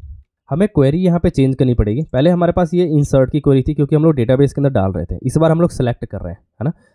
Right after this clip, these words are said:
तो आपको यहाँ पे सिलेक्ट की क्वेरी आपको यहाँ पे लिखनी पड़ेगी अब। तो उसके लिए आपको यहाँ पे लिखना है सिलेक्ट, मान लीजिए आप सब कुछ सिलेक्ट करें तो आप यहाँ पे स्टार लगा सकते हैं।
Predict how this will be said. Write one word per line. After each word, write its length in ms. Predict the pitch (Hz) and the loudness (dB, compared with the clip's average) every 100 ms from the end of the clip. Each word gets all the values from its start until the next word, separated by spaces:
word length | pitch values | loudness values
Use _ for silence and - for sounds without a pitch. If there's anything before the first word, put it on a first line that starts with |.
| _ | _
तो 60 | 139 | -2
आपको 200 | 147 165 | 0 0
यहाँ 120 | 151 | 2
पे 80 | 190 | 0
सिलेक्ट 320 | - 143 143 | 0 -4 -2
की 120 | 143 | -6
क्वेरी 260 | 143 139 127 | 0 2 2
आपको 220 | 110 - | 0 0
यहाँ 140 | 113 104 | -2 0
पे 80 | |
लिखनी 220 | 98 101 101 | -4 -4 -6
पड़ेगी 380 | 82 82 73 | -6 -8 -10
अब। 200 | 69 - - _ _ _ _ | -12 -12 -18 _ _ _ _
तो 120 | - 123 | -2 0
उसके 200 | 131 170 | 0 0
लिए 80 | 156 | 0
आपको 160 | - | 2
यहाँ 140 | 147 139 | 0 0
पे 60 | |
लिखना 220 | 143 147 | -2 0
है 60 | 151 | -4
सिलेक्ट, 420 | - 123 143 - - - _ _ _ _ _ _ _ _ _ _ _ - | -2 -2 -2 -4 -12 -12 _ _ _ _ _ _ _ _ _ _ _ -12
मान 180 | 120 113 | -4 0
लीजिए 380 | 131 139 139 139 - - | 2 4 4 2 -4 -8
आप 180 | 127 - | -6 -4
सब 160 | 135 - | -6 -4
कुछ 120 | 160 | -4
सिलेक्ट 240 | 156 147 | -2 -2
करें 200 | 147 156 | -2 -4
तो 80 | 160 | 0
आप 120 | 147 | 0
यहाँ 120 | 135 127 | 0 0
पे 100 | 123 | -2
स्टार 300 | - 113 117 | 0 0 2
लगा 180 | 120 120 | 0 0
सकते 280 | 120 - | -2 -4
हैं। 100 | 123 | -6